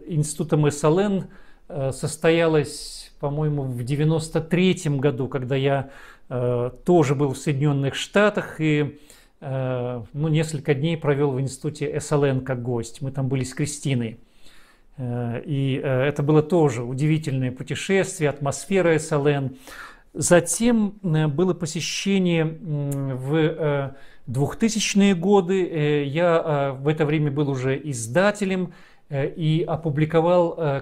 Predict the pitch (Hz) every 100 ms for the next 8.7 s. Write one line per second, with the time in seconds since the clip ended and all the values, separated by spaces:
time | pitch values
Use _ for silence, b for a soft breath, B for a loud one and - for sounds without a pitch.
0 | - 165 180 202 151 156 156 151 147 143
1 | 147 190 190 170 131 151 143 156 185 -
2 | 175 170 156 131 135 151 139 180 175 120
3 | 123 156 160 151 - 175 170 - 180 147
4 | 143 143 143 - - 160 - 143 135 135
5 | 185 226 208 208 202 B B B B 156
6 | 143 156 156 170 170 160 156 156 202 190
7 | 147 156 143 - 160 156 160 151 147 147
8 | 143 196 202 185 156 170